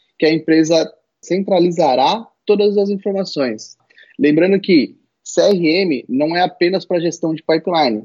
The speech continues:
né? C R M, ele tem como objetivo armazenar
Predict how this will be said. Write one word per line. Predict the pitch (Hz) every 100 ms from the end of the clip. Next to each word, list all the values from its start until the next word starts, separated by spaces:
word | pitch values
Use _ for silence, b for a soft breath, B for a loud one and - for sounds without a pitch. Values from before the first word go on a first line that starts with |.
| -
né? | 113 135
C | - 143
R | 139 139 160
M, | 170
ele | 117 135 139
tem | 160
como | 156 165
objetivo | 156 147 135 - 175 190 135 - _ _ -
armazenar | 127 151 151 147 117 -